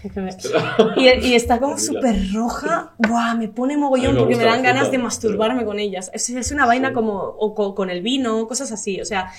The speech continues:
Speaker 1: es más como de sentirme, de ensuciarme y follar sucia. La menstruación, por ejemplo, a mí me encanta follar con la regla y me encanta mancharme con mi propia sangre.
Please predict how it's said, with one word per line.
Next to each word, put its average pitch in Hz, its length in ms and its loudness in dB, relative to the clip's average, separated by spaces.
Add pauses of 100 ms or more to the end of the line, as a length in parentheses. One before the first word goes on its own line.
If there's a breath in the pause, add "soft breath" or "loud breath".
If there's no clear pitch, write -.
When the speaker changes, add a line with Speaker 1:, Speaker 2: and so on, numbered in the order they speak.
(180 loud breath)
Speaker 1:
es 269 120 0
más 302 160 -2
como 294 160 -4
de 240 60 2
sentirme, 233 600 -2
de 214 100 6
ensuciarme 220 580 0
y 277 40 -4
follar 190 380 -4
sucia. - 380 -16 (220 loud breath)
La 208 140 6
menstruación, 196 520 0
por - 120 -4
ejemplo, 190 380 -8
a 175 60 -8
mí 196 100 -2
me 214 80 2
encanta 196 260 -2
follar 180 240 -6
con 175 120 -12
la 170 100 -10
regla 185 280 -6
y 220 40 -4
me 185 100 -4
encanta 185 260 -8
mancharme 185 520 -4
con 180 100 -8
mi 180 120 -10
propia 180 280 -10
sangre. 180 380 -12